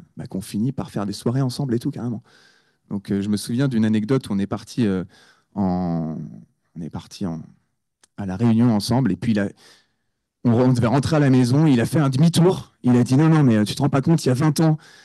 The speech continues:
je suis venu ici, il faut que j'y retourne. » Je lui dis, « Coach, il y a entraînement demain. » Il me dit, « Oui, oui, je sais, mais on y va. » Ok, très bien. Donc là, il a fait demi-tour, on est parti en soirée, et le lendemain, en fait, neuf heures trente, entraînement. C'était hyper dur. J'en ai jamais chié autant de ma vie,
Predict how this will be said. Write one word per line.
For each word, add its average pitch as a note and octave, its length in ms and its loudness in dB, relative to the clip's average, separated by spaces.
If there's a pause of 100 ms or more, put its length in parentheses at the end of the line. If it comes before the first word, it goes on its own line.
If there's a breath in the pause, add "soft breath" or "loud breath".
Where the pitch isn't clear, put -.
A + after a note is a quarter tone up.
(280 loud breath)
je A#2+ 60 -4
suis - 140 2
venu E3 220 6
ici, D#3+ 400 2
il F3+ 80 4
faut F3 80 0
que D#3+ 80 4
j'y D3+ 80 4
retourne. » G#2+ 300 0 (420)
Je - 80 -16
lui G#2+ 60 -8
dis, « A2+ 120 -2
Coach, D#3 200 0
il - 20 -12
y - 20 -2
a G#2+ 60 0
entraînement D3+ 320 2
demain. » E3+ 260 2
Il A#2 40 2
me A2 40 0
dit, « A#2 100 -4
Oui, F#3+ 80 -2
oui, F#3+ 120 2
je D#3 120 4
sais, F3 220 2
mais C#3 120 4
on D3+ 100 4
y C#3 80 4
va. » A2+ 160 0 (720 soft breath)
Ok, C3 240 -4
très B2+ 200 -2
bien. A#2+ 180 0 (480 soft breath)
Donc - 120 -8
là, D3 60 4
il B2+ 80 4
a G2 60 2
fait C3 140 0
demi-tour, C3 380 2
on A2+ 60 2
est G#2 100 2
parti - 260 -2
en C#3 80 2
soirée, B2+ 440 2 (280 soft breath)
et A2 80 0
le A2 80 4
lendemain, C3 340 4
en C3+ 60 4
fait, - 340 -2 (100)
neuf C#3 220 4
heures C3 140 -2
trente, - 320 0
entraînement. C3 580 0 (160)
C'était A#2 380 -2
hyper B2 300 -2
dur. A#2 260 0 (420 soft breath)
J'en A#2+ 160 2
ai A#2+ 60 4
jamais C3+ 200 4
chié B2+ 180 0
autant C3 220 2
de B2+ 40 4
ma A#2 120 4
vie, B2 240 0